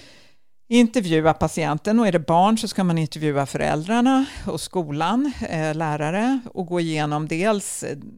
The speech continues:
sjukdomshistoria, alltså hur har det här varit under hela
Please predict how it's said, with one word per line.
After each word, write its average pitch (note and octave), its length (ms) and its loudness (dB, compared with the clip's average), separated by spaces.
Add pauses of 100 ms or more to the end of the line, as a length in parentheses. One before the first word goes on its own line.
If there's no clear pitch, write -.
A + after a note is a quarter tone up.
(580)
sjukdomshistoria, F#3+ 1120 -2
alltså B2+ 180 -2
hur F#3+ 260 0
har F#3 100 0
det F3 80 -2
här D3+ 160 -2
varit D3 360 -2
under C#3 220 -6
hela D3 560 -4